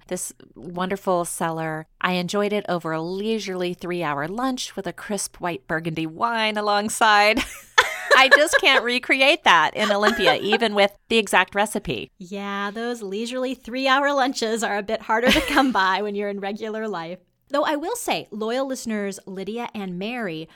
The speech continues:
Speaker 2: are working their way through a cookbook of Spanish food this year, and they're having a blast. Maybe you just have to be in a particular mindset. It is a nice way to travel without leaving your postcode.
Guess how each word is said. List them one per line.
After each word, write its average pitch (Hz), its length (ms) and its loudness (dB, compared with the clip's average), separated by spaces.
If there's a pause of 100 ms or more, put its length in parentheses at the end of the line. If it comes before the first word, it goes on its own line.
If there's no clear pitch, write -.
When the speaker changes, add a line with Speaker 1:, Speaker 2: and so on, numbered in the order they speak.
(160)
Speaker 2:
are 196 100 -8
working 226 380 -8
their 208 100 -6
way 175 180 -6
through 175 200 -12
a 160 40 -12
cookbook - 380 -14
of 147 80 -16
Spanish 381 640 -10
food 180 240 -6
this 180 240 -12
year, 180 220 -8
and 185 200 -8
they're 190 140 -8
having 202 400 -14
a 190 100 -12
blast. 175 760 -8 (340)
Maybe 427 220 -10 (120)
you 508 80 -8
just 403 180 -6
have 349 160 -4
to 269 80 -10
be 269 120 -8
in 254 80 -8
a 226 60 -10
particular 214 560 -8
mindset. - 540 -12 (260)
It 226 320 -6
is 277 160 -2
a 294 60 -4
nice 277 200 -6
way 214 120 -6
to 175 60 -10
travel 185 520 -4
without 175 260 -6
leaving 165 260 -10
your 160 120 -14
postcode. - 500 -14